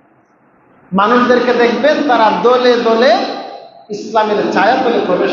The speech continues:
করতেছে। সবাই চতুর্দিকে ভয়ে পালিয়ে গেল। বিনা রক্তপাতে আল্লাহ নবী সাহাবায়ে কেরামদেরকে নিয়ে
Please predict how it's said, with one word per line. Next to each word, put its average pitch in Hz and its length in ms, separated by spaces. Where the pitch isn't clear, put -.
করতেছে। 170 640
সবাই 262 440
চতুর্দিকে 254 640
ভয়ে 233 280
পালিয়ে 254 340
গেল। 285 200
বিনা 254 640
রক্তপাতে 233 840
আল্লাহ 202 360
নবী 190 220
সাহাবায়ে 208 640
কেরামদেরকে 254 600
নিয়ে 214 520